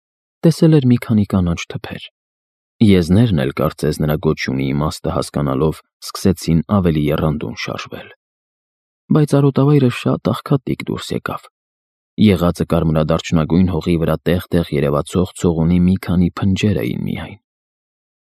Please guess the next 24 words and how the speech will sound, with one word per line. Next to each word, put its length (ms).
Եզները 460
դրանցով 420
չէին 320
կշտանա։ 480
Թշվառ 400
կենդանիների 640
դատարկ 540
փորի 240
համար 320
այդ 180
մի 180
պատառ 440
կերը 360
տանտալոնի 760
տանջանք 600
կլիներ։ 480
Բայց 260
դրա 220
փոխարեն 560
Վան 200
Բլոումն 460
արդեն 320
համոզված 560
էր, 160